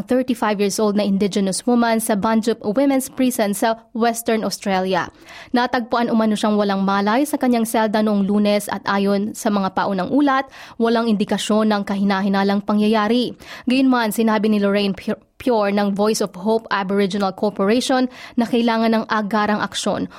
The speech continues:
upang matigil na ang siklo ng pagkakakulong na labis na ka-, na nakakaapekto sa First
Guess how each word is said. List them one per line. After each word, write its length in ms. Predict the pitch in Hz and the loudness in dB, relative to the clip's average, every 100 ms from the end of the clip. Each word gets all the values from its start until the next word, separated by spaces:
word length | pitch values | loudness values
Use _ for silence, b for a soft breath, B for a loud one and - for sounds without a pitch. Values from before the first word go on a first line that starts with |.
| B | B
upang 320 | 277 262 262 240 | -2 0 2 2
matigil 480 | 226 233 214 214 | 0 0 0 2
na 160 | 208 208 | 0 0
ang 160 | 185 - | -4 -2
siklo 400 | 226 - 214 208 | -4 0 0 2
ng 160 | 202 | 0
pagkakakulong 800 | 196 196 202 185 185 208 214 220 | -4 -6 -4 -6 -2 0 2 2
na 160 | 220 190 | 2 2
labis 480 | 196 233 233 247 247 | 0 0 0 0 0
na 80 | |
ka-, 240 | 226 226 - | -4 -4 -2
na 160 | 226 | 0
nakakaapekto 880 | 247 226 233 226 233 294 - 226 220 B B B | 0 0 -2 -2 -2 -2 0 0 0 B B B
sa 160 | - | -2
First 480 | 262 - 277 285 - | -2 0 0 0 -4